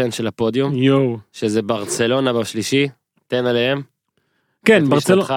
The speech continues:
Speaker 1: אמנם בליגה.
Speaker 2: לא, אני אומר לך, ברצלונה, אה, אני, כל הזמן יש לי את התחושה שהיא עוצרת את עצמה,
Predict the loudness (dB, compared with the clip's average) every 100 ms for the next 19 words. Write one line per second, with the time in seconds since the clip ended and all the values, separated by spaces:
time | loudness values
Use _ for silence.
0 | -2 -2 -2 -2 -2 -2 -2 -6 -10 _
1 | _ 2 4 6 4 4 2 2 4 4
2 | 4 4 2 -4 _ -2 2 2 2 0
3 | 0 0 -2 _ _ 2 2 4 2 4
4 | 2 0 -4 -4 0 2 0 -4 _ _
5 | _ _ -8 0 2 4 2 2 2 -2
6 | -4 0 2 2 0